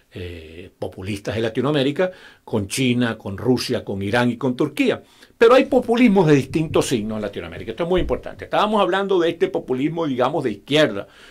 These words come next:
donde tenemos a Cuba, Venezuela, Nicaragua, Bolivia, otros que son de una izquierda, pero un po-, un poquito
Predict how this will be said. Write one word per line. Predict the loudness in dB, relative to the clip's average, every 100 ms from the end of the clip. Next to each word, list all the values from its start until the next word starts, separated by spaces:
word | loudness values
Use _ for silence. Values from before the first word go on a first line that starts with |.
| -16 -8
donde | -6 -4
tenemos | -4 -2 -2
a | -4
Cuba, | -2 0 2 0
Venezuela, | -4 -6 -2 -2 -2
Nicaragua, | -4 -6 -2 0 2 0
Bolivia, | -2 2 4 4 2 -6 -12 _ _ _ _ _ _ -8
otros | 4 4 6 4 2 -6 -20 _
que | -4
son | 2 2
de | 4
una | 2
izquierda, | 0 2 4 4 2
pero | 0
un | -2 0
po-, | 2 2 -4 -8
un | -4
poquito | -2 -4 -6 -6 0 -2